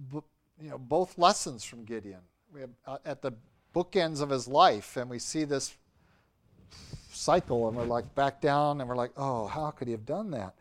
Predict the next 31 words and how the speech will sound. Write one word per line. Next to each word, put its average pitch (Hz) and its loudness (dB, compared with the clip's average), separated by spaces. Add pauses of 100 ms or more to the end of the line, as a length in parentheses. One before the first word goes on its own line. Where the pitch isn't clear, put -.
(640)
S-, - -10
easily, 180 0 (1040)
easily. 214 -2 (2000)
The 165 -12
fact 180 0
is, 170 -6
we 180 -2
all 220 4
have 170 -2
a 143 -4
propensity 123 -12
to 104 -16
do 107 -12
that. 98 -12
We 214 -6
all 220 0
have 196 0
a 139 -6
tendency 160 -12
to 123 -10 (340)
worship 143 -4 (1300)
the - -10
work 185 2
of 147 -4
God 117 2
instead 135 -4
of 127 -6
worshiping 135 -6
God 127 0
himself. 135 -2
Worship 143 -4